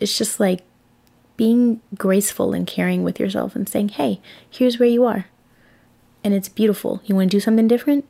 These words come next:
Do something different. You wanna keep things the same? Keep things the same. But let's not make decisions saying, "I'm thirty-five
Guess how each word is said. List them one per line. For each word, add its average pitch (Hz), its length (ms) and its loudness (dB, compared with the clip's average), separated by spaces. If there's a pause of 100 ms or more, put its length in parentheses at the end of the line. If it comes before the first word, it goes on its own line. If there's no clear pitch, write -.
(140)
Do 190 120 0
something 185 320 -2
different. 185 380 -6 (400)
You 208 60 0
wanna 185 140 2
keep 226 220 -6
things 269 220 0
the - 60 -18
same? 254 220 0 (120)
Keep 220 240 -6
things 196 200 -2
the - 100 -10
same. - 320 -6
But - 100 -4
let's 202 240 -2
not 202 260 0
make 180 360 -2
decisions 170 580 -4
saying, 170 400 -4
"I'm 180 180 0
thirty-five 170 760 -2